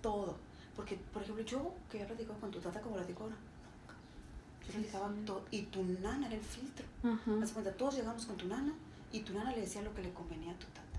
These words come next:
Speaker 2: Ok.
Speaker 1: No más.
Speaker 2: Lo man-, manejaba la
Speaker 1: Porque yo
Speaker 2: situación
Speaker 1: platicaba con tu
Speaker 2: después.
Speaker 1: tata y me dijo, "Yo nunca supe. Yo no sabía. Y yo no esto".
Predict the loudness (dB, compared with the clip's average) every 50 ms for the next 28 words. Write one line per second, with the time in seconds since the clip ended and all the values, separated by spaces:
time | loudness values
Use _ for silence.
0 | 0 2 2 2 2 2 2 2 4 4 2 0 -4 -4 2 8 10 12 12 12
1 | 12 10 6 6 6 8 8 10 8 8 6 6 6 6 6 6 6 4 4 4
2 | 4 2 4 6 6 6 6 6 4 2 2 2 0 0 0 -4 -4 -4 -4 -6
3 | -6 -8 -8 -8 -6 -4 -4 -4 -4 -6 -8 -10 -10 -12 -12 -14 -14 -12 -12 -12
4 | -12 -10 -8 -8 -6 -6 -6 -6 -6 -4 -4 -4 -4 -2 -2 -2 -2 -2 -2 -4
5 | -6 -8 -6 -6 -6 -6 -6 -8 -10 -12 -14 -14 -14 -14 -12 -12 -12 -10 -10 -8
6 | -6 -4 -2 0 2 2 4 4 2 2 0 -2 -4 -6 -8